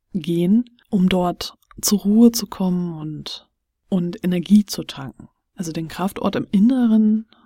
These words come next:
zu finden und zu kreieren, das ist also eher ein fantasievoller Akt. Und Kraftorte im Außen zu finden, das hat für mich ganz viel auch mit Abenteuer und Neugier zu tun,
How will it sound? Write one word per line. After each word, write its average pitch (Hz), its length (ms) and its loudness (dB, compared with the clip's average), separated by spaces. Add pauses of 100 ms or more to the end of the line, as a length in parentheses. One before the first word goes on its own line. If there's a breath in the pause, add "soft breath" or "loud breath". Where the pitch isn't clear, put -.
zu - 160 -10
finden 202 680 0
und 180 140 -6
zu 202 140 -8
kreieren, 190 920 -2
das 175 160 -12
ist - 160 -14
also 170 200 -10
eher 170 460 -12
ein 151 320 -12 (360 soft breath)
fantasievoller 220 920 -4
Akt. - 420 -10 (120)
Und 170 520 -10
Kraftorte - 600 -10
im 185 200 -6
Außen 226 460 0
zu 214 160 -4
finden, 196 480 -2 (520 loud breath)
das - 180 -12
hat 180 120 -6
für 185 120 -4
mich 180 220 -2
ganz 180 180 -4
viel - 180 -6
auch - 140 -10
mit 175 160 -6
Abenteuer 175 640 -6
und 165 120 -6
Neugier 190 500 -2
zu - 160 -8
tun, 220 540 0